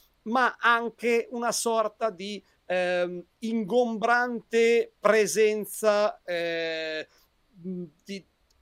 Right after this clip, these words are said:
ingombrante riferimento con cui fare sempre i conti, no? Cioè, eh, non è che potevi dire: "Vado a fare l'università, ah, che bello, voglio", no, devo fare l'università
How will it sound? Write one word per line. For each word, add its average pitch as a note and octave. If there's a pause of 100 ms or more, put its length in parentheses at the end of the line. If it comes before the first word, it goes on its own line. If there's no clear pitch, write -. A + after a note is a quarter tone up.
(100)
ingombrante A#3 (540)
riferimento A#3+
con G#3+
cui A3+
fare G3+
sempre F#3+
i E3+
conti, G#2+
no? E3+
Cioè, E3+ (240)
eh, D#3+
non A3+
è C4+
che G3+
potevi F3
dire: E3+
"Vado G3
a E3+
fare F#3+
l'università, F3
ah, G3+
che G#3
bello, C#3
voglio", F#3
no, F3
devo A#2+
fare D#3
l'università C3+